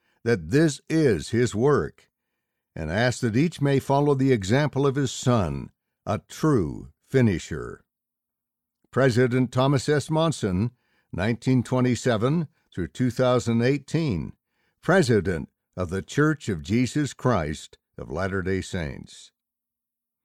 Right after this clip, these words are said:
Appreciation for the elderly. I love the elderly who have faced into the storms of life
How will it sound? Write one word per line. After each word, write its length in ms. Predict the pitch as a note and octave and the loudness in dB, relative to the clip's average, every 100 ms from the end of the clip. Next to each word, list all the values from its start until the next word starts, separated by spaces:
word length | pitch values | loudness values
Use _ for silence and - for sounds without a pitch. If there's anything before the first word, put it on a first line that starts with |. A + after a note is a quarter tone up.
| _ - | _ -4
Appreciation 1040 | A#2 - F3+ F3 F3 D#3+ C3+ - G#2 G2+ | -4 2 4 4 2 2 2 0 0 0
for 160 | G2 A#2+ | -2 -2
the 220 | A2+ B2 | -2 -2
elderly. 640 | A#2+ A2 E2+ D2 B1 A#1 - _ _ _ _ _ - | -2 -2 -4 -4 -6 -10 -16 _ _ _ _ _ -4
I 80 | D#3 | 2
love 280 | G#3 A3 D3+ | 4 4 4
the 180 | D#3+ | 4
elderly 540 | E3+ D#3+ B2+ F2+ D2+ - | 6 4 2 2 -2 -4
who 180 | C3+ C3+ | 0 0
have 100 | - | 2
faced 380 | D3+ D#3 - | 2 2 2
into 180 | D#3 C#3+ | 0 0
the 140 | C#3 C3+ | 0 -4
storms 560 | - C#3 C#3 C#3 A#2 | -2 0 2 2 0
of 120 | B2+ | -2
life 520 | A#2 C#3 A#2 E2 C#2+ | 0 0 0 -2 -6